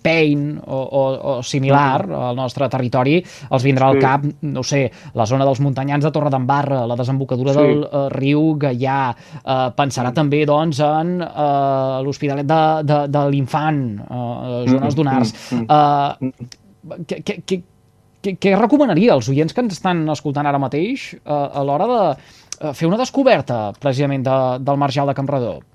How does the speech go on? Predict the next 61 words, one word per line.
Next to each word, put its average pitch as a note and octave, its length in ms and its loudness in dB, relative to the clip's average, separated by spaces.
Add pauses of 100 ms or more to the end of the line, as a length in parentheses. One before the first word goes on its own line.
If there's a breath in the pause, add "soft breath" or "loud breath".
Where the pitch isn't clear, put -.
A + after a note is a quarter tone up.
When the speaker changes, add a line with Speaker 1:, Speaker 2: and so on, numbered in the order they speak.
(600)
Speaker 2:
Bueno, D3+ 440 4
jo, D3+ 340 4
per D3 140 0
fer D3+ 100 -6
una D#3+ 80 4
descoberta, D#3 340 2
el D#3 40 0
que D3+ 80 0
faria C3 220 2
seria C#3+ 260 4
respectar B2+ 640 0
sempre C3 320 2
els B2 220 2
llocs A2+ 180 -4
que - 100 -8
són A#2 160 -4
per A2+ 140 -4
a, G#2 720 -6 (160)
per A#2 140 0
a A2 100 0
passejar, G#2+ 480 -2
diguéssim, G2+ 460 -8
eh? - 60 -12 (400 loud breath)
No, B2+ 160 4
eh, B2+ 480 -2
és B2+ 100 -2
un C#3 100 2
lloc C#3+ 140 4
que C3 40 -4
està B2 200 -2
protegit C3 640 0 (240)
i A2+ 260 -4
se, - 260 -10
s'entra, C3+ 460 2
diguéssim, C3+ 340 -2
esporàdicament A#2+ 600 -2
quan C3 100 -4
s'han B2+ 140 -6
de A2+ 80 -2
fer A2+ 160 -8
accions A#2+ 260 -6
com A#2+ 140 -4
ara A2+ 100 0
la A2 120 0
que A2 100 -4
van A2 160 -4
fer A2+ 100 -6
la G#2 100 -4
plantada B2+ 480 -2
o B2+ 60 0
com A#2+ 140 -4
va A2+ 80 -2
vindre A2 240 -2
el, G#2+ 100 -4
lo, G#2 300 -6
lo A2 100 -6
centre A#2+ 260 -8
ictiològic A2+ 440 -2
que A#2 80 -2
va A#2 60 -2
ensenyar A2+ 380 -2